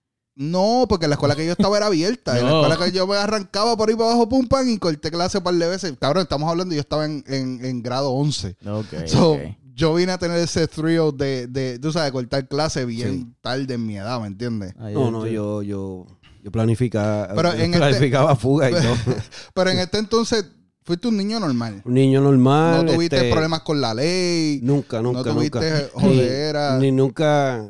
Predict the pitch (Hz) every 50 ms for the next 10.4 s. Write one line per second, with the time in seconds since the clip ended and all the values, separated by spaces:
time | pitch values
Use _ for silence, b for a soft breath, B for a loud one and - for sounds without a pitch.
0 | 101 113 123 127 135 127 123 127 123 135 139 139 131 127 131 127 104 - 135 131
1 | 123 120 120 127 143 151 151 143 143 139 135 127 110 127 117 - 127 123 123 120
2 | 120 113 110 117 110 110 113 127 147 147 143 135 117 135 127 117 131 131 127 127
3 | 123 120 117 117 120 104 _ - 131 127 123 120 117 113 107 95 - - 135 123
4 | 135 135 139 143 147 143 165 180 185 180 160 135 127 135 139 113 98 113 117 120
5 | 117 117 101 - - - - _ - 208 220 226 226 233 247 247 233 208 196 196
6 | 226 247 254 247 240 240 226 208 180 156 151 165 185 185 170 160 - 151 123 156
7 | 147 143 160 165 185 185 208 208 196 - - 220 190 160 151 151 170 196 202 180
8 | 143 160 113 98 92 92 - 127 147 165 190 208 208 208 202 196 185 170 - -
9 | 185 170 160 151 147 147 165 - - 180 190 185 180 170 131 143 190 190 175 165
10 | 151 147 143 160 175 202 180 -